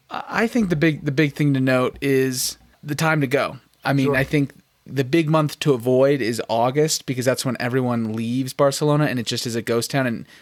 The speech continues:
Speaker 1: I'm not going to Barcelona to hang out with Americans, right?
Speaker 2: No.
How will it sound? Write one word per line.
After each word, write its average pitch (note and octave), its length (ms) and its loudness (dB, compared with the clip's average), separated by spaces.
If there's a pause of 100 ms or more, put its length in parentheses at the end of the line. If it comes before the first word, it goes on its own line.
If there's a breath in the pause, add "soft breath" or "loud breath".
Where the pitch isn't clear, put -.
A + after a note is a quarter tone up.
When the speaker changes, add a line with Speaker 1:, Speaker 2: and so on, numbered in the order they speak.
(200 loud breath)
Speaker 1:
I'm F3 180 2
not G3+ 220 2
going D#3 160 2
to C#3+ 60 0
Barcelona B2+ 480 0
to A2+ 60 -4
hang B2 140 -2
out A2+ 80 -2
with A2 80 -6
Americans, A#2 560 -6
right? B2 340 -4
Speaker 2:
No. B2 320 -2